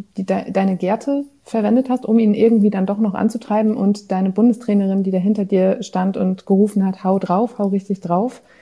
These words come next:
Ähm, du hast gerade kurz gesagt, dass, ähm, du dir das Video mittlerweile angesehen hast. Ich glaube, ich habe ein Interview aus dem Januar gelesen, da hattest du es noch nicht gemacht. Hattest du es bewusst jetzt, ähm, ja, dann nachgeholt oder ist es irgendwie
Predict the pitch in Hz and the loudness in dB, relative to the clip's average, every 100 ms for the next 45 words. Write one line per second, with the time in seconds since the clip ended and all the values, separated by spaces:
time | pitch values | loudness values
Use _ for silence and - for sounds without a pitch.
0 | _ _ _ _ - 208 196 208 226 233 | _ _ _ _ 0 4 6 6 4 2
1 | 254 254 - 233 226 208 202 196 185 - | 0 0 0 0 2 2 2 2 0 0
2 | - 185 185 185 196 190 185 180 180 - | -2 0 2 2 2 2 2 2 -2 -2
3 | 190 202 202 190 190 190 180 - 220 190 | 2 4 4 2 2 0 0 2 2 2
4 | 180 185 185 - 196 196 196 208 220 226 | 2 0 -2 -4 -4 -4 -4 -2 -2 0
5 | 202 202 196 - 185 175 196 254 262 254 | 0 0 -2 -2 -2 0 2 2 2 0
6 | 247 226 233 214 202 208 202 202 208 190 | 0 2 4 2 0 -4 -2 -2 2 4
7 | 226 - 165 170 175 _ _ _ _ _ | 2 2 -6 -6 -8 _ _ _ _ _
8 | - 196 196 214 202 190 190 247 - 214 | -6 -4 2 2 2 2 4 4 2 0
9 | 202 - - - - _ - - _ - | 0 -4 -14 -18 -20 _ -20 -20 _ -12
10 | - - 190 190 185 180 185 185 - - | -4 0 2 4 2 2 0 -6 -16 -20
11 | _ 190 180 180 185 277 277 262 294 254 | _ -2 0 2 2 0 -2 0 0 0
12 | 220 214 208 196 185 180 185 180 180 | 0 0 -2 0 0 2 2 2 0